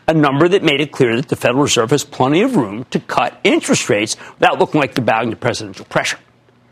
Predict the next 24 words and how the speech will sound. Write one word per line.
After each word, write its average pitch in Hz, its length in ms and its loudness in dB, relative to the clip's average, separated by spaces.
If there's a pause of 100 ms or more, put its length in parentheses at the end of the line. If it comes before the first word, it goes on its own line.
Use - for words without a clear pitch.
(380)
And 139 120 2
what 160 100 2
happens 147 420 -2
when 151 80 0
the 139 60 -2
Fed 143 200 -2
cuts - 220 -2
rates? 214 300 -4
Well, 254 80 -6
the 277 60 2
economy's 254 460 0
gonna 170 180 2
get 208 200 2
stronger. 269 960 2 (280)
And 151 120 0
if - 40 -12
the - 60 -6
economy 160 360 0
picks - 240 0
up 139 120 0
steam, 135 360 0
stocks - 340 -2
like 160 140 0
Merck, 175 380 -2